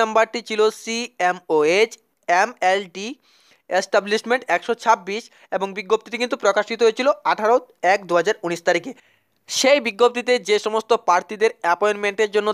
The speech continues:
তালিকা দেওয়া হয়েছিল এবং সেই প্রার্থীদের কিন্তু এবার এই কাউন্সেলিংয়ের জন্য ডাকা হচ্ছে, তার জন্য এই নোটিশটি দেওয়া হয়েছে। তো চলুন সেই নোটিশটি আপনাদের আগে দেখিয়ে দিচ্ছি। তো আপনারা কিন্তু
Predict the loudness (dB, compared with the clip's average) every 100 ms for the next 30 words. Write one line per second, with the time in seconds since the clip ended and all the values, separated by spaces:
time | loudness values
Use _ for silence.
0 | 0 0 2 0 4 2 2 -4 -2 -2
1 | -2 -6 -4 0 0 0 -2 -2 -2 -4
2 | -2 -4 -4 -6 -2 0 2 0 -2 -6
3 | 0 0 0 -4 -8 -6 -4 -2 -2 -2
4 | -2 0 0 2 -2 0 0 2 0 0
5 | 0 0 -2 -6 -2 0 0 -2 -8 -10
6 | -14 -20 -6 -2 2 2 2 0 0 2
7 | 2 0 0 0 0 0 0 0 -2 -4
8 | -6 -10 -10 -12 -12 -12 _ _ _ 2
9 | 4 4 2 0 0 -4